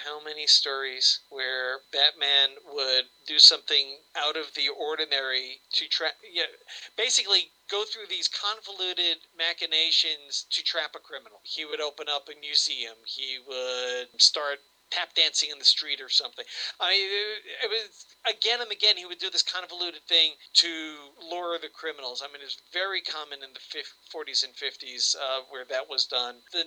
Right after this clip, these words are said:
next most obvious would be some element of Batman's mythos was introduced for this one story was never seen again, such as The Secret of Batarang X, where, you know, on the cover we were told, you know, he never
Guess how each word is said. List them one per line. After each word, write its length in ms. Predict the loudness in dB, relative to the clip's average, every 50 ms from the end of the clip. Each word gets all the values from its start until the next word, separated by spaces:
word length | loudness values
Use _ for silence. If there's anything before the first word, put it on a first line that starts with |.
| 2 4
next 320 | 4 4 4 2 -2 -4
most 240 | -2 0 0 2 2
obvious 500 | 2 2 2 2 2 2 2 4 2 0
would 200 | -2 -4 -6 0
be 460 | 2 4 6 6 8 6 6 4 2 -2 _
some 400 | -2 2 2 4 4 2 2 0 0 0 2
element 400 | 2 2 2 2 0 0 -2 -2
of 100 | -2 0
Batman's 420 | 0 0 0 0 0 2 2 2 2
mythos 460 | 0 -2 0 0 0 2 2 0 0
was 160 | 2 2 2
introduced 760 | 2 0 -4 -8 -6 -4 -2 -2 0 4 4 4 4 4 0 _ _ -16
for 140 | -16 -12 2
this 200 | 6 6 6 6
one 200 | 6 0 0 2
story 400 | 2 2 2 0 -4 -2 -4 -4
was 240 | -6 -6 -6 -4 -2
never 200 | -2 -2 0 4
seen 280 | 6 6 6 4 2 -4
again, 380 | -4 -2 0 0 0 0 -2 -6 -8 -4
such 300 | -2 0 0 2 2 2
as 100 | 2 2
The 120 | 2 2
Secret 420 | 2 2 2 2 0 -2 -4 -6 -6
of 140 | -6 -6 -4
Batarang 560 | -4 -4 -4 -4 -6 -4 -4 -2 -2 -2 -4 -8 -10 -2
X, 400 | 4 6 6 8 8 6 4 0 -4
where, 320 | -6 -6 -4 -4 -4 -6 -8 -6 -2
you 120 | 0 0
know, 120 | 0 0 -2
on 120 | -4 -6
the 80 | -6 -4
cover 440 | -2 -2 -2 -2 0 -2 -2 -2 -4 -8
we 80 | -14
were 140 | -14 -14 -8
told, 360 | -4 -4 -2 -2 -2 -4 -6
you 120 | -8 -10 -10
know, 140 | -12 -16 -16 _ _
he 220 | -12 -8 -6 -2
never 220 | 0 0 0 0